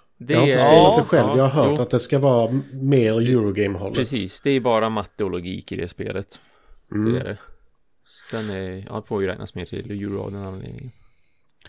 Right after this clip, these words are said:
Speaker 2: Mm.
Speaker 3: Ert sämsta då?
Speaker 2: Sämsta co-op-spel?
Speaker 1: Oh.
Speaker 3: Mm.
Speaker 2: Det är en jättekonstig fråga.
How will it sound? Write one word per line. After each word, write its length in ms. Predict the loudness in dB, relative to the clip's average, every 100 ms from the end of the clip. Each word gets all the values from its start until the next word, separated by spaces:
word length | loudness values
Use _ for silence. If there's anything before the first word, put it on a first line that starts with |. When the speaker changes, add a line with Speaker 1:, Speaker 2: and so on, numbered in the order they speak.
| -20 -20 -10
Speaker 2:
Mm. 140 | 2 2
Speaker 3:
Ert 80 | 2
sämsta 680 | 0 2 2 2 -2 -4 -4
då? 120 | -4 -8 _ _ _ _ _ _ _ -20 -20 -20 -20 _ _ _ _ -14 -10 -2
Speaker 2:
Sämsta 440 | 0 0 -2 -4
co-op-spel? 840 | -4 -2 -2 -2 -6 -12 -10 -10 -14 -20 _
Speaker 1:
Oh. 280 | -12 -10 -8
Speaker 3:
Mm. 180 | -8 -10 -14 _ _ _ _ _ _ _ _ _ _ _ _ _
Speaker 2:
Det 100 | -4 -4
är 40 |
en 80 | -6
jättekonstig 720 | -10 -12 -12 -14 -12 -12 -6
fråga. 340 | -4 -4 -8